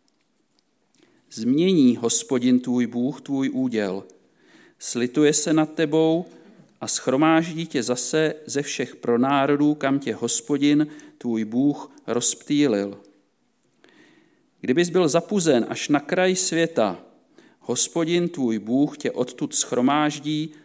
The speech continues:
a vezme tě odtamtud.“ Tak, mi-, milé sestry, bratři, já, eh, mě, já mám skoro jakoby dojem, že vlastně, eh, pán Ježíš formuloval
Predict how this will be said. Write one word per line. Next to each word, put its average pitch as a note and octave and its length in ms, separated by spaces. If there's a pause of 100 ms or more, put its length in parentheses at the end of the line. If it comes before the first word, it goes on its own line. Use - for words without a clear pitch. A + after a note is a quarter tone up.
(200)
a A2 100
vezme B2 320
tě B2 140
odtamtud.“ - 760 (2250)
Tak, - 160
mi-, B2+ 140 (120)
milé C3+ 420
sestry, D3+ 640
bratři, D3+ 320
já, D#3 260 (600)
eh, B2 520 (1600)
mě, D3 380 (440)
já C#3 80
mám D#3+ 120
skoro F3+ 200
jakoby F3+ 320
dojem, D3 560 (260)
že C#3 180
vlastně, E3+ 500
eh, - 720
pán C#3 300
Ježíš D3 360
formuloval E3 800